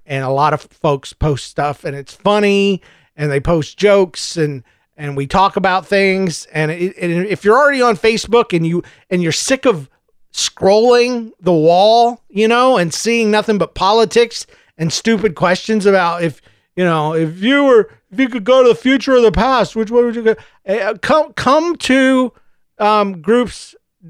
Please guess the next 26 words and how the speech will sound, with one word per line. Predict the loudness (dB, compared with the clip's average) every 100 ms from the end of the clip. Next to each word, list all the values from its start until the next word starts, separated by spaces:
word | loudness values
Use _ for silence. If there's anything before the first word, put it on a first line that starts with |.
| -20
slash | -20 -8 -2 0 0 -4 -4
N | -2
L | -2 -4
cast. | -8 -20 -20 -20 _ _ _ _ _ _ _ _ _ _ _ _ -8
Um, | -2 0 -2 -4 -10
and, | -6 -4 -4
and, | -4 -4 -6
and | -6 -6
just | -6 -4
look | -2 0
up | 0 0
Nobody's | 2 2 2 2
Listening, | 0 0 0 0 -2 -6 _ _ _ _ _ -10
um, | -6 -2 -2 -4 -8 -14 -20 _ _ _ _ _
podcast | -2 -2 0 -2 -2 -4
community | -4 -2 -2 -2 -4
if | -6
you | -10
can't | -12 -10
remember | -10 -8 -6 -6
the, | -4 -6 -8 _ -16
the, | -14 -16 _ _ -18
the | -18 -14
thing, | -6 -4 -4
but | -6
it's | -6